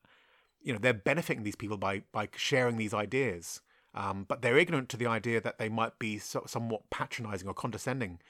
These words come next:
um, to entire nations and entire, um, historical, you know, backgrounds. Um,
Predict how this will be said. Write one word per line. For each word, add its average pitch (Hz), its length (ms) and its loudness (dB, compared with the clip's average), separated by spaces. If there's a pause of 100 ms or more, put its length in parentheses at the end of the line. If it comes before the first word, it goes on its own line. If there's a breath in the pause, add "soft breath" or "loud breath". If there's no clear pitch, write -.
(360 loud breath)
um, 98 320 -4
to 131 120 -4
entire 135 420 2
nations 117 520 -2
and 101 100 -8
entire, 110 540 0 (640 soft breath)
um, 101 320 -6
historical, 113 880 0 (160)
you 120 80 -8
know, 92 220 -8 (640)
backgrounds. 90 720 2 (380 soft breath)
Um, 107 420 4